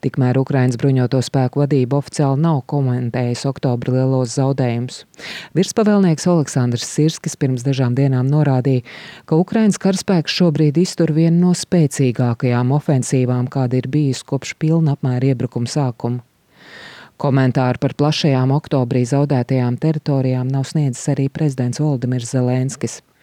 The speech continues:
Bet pēc šodienas tikšanās ar aizsardzības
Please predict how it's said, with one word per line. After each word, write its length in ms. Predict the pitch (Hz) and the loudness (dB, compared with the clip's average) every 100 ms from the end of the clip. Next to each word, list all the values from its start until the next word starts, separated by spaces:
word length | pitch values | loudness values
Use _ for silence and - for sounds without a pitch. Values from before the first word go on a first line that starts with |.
| _ _ 151 | _ _ -2
Bet 220 | 147 190 | 0 0
pēc 240 | 233 208 - | 0 0 0
šodienas 560 | 175 156 131 127 - | 2 2 4 0 0
tikšanās 540 | 143 - 147 131 123 135 | -2 0 0 0 0 0
ar 80 | 135 | 0
aizsardzības 560 | - 135 117 131 123 | 0 -2 0 -2 0